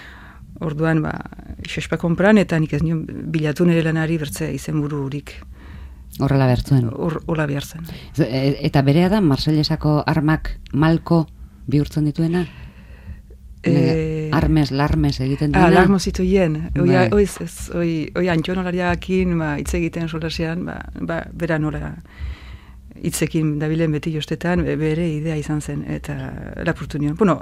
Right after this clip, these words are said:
Speaker 1: lapurtu ez, bera, bera bota zatetan nik hartu.
Speaker 2: Mhm.
Speaker 1: Mhm.
Speaker 2: Polita da, aldaera.
Speaker 1: Na, erres polita da, bai.
Speaker 2: Armesetik larmesera.
Speaker 1: Bai.
Speaker 2: E, zuen aitak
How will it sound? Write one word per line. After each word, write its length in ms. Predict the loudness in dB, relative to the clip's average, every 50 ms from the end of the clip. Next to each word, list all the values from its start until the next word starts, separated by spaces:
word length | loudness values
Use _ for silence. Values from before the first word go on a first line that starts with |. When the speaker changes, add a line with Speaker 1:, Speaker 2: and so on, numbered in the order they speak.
| -2 -4 -2
Speaker 1:
lapurtu 400 | -2 -2 -2 -4 -8 -4 -2 -4
ez, 140 | -2 -2
bera, 180 | -2 -4 -2 -2
bera 320 | -4 -6 -4 -4 -4 -2
bota 200 | -2 -2 -4 -4
zatetan 380 | -4 -4 -2 -2 -2 -2 0 -2
nik 140 | -2 -2 -4
hartu. 220 | -6 -8 -8 -8 -8 -10 -14 -14 -14 -14 -14 -16 -16 -18 -18 -18 -16 -16 -14 -12
Speaker 2:
Mhm. 260 | -10 -8 -4 -4 -4 -6 -6 -8 -4
Speaker 1:
Mhm. 220 | -4 -4 -2 0
Speaker 2:
Polita 320 | 2 2 2 2 2 2 0
da, 420 | 0 0 -2 -2 8 12 12 12 12
aldaera. 480 | 12 6 4 4 4 4 4 4 2 2 2
Speaker 1:
Na, 280 | 2 2 2 2 2
erres 160 | 0 -4 -4 -4
polita 320 | -4 -4 -4 -4 -4 -6
da, 140 | -6 -6 -2
bai. 160 | -2 0 0
Speaker 2:
Armesetik 400 | 2 2 2 2 0 -2 -2 -4 -2
larmesera. 600 | -4 -2 -2 0 -2 -2 0 -2 -2 0 2 2
Speaker 1:
Bai. 200 | 2 2 0 -2 -6 -12 -16 -20 -20 -20 -20 -20 -20 -20 -16 -8
Speaker 2:
E, 160 | -4 -4 2
zuen 180 | 6 6 6 6
aitak 160 | 6 2